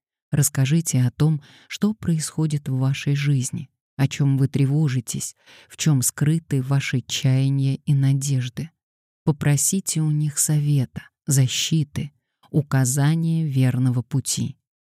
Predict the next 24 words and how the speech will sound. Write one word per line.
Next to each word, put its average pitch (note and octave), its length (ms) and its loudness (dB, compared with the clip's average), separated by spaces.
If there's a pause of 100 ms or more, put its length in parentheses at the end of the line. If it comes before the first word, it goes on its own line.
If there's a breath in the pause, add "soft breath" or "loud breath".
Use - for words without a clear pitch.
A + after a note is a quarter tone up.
(220)
всего C#3+ 400 2
того, C3+ 480 0 (260 loud breath)
зачем D3 480 0
вы E3 100 0
обратились C3 720 0
к - 100 -4
роду. B2 420 0 (840)
Постарайтесь F3 720 0
запомнить C#3 680 2
все - 360 2
образы, C#3 580 2
что D3+ 300 -4
придут E3+ 500 0
к - 140 -10
вам, B2+ 340 -4 (380)
а C3 100 0
после F#3 520 -2 (300 soft breath)
поблагодарите D#3 960 0
духов C3+ 460 0
за C3 240 2
отклик, C#3 580 0 (140)
отпустите - 640 0
их B2+ 240 0
обратно, D#3 600 2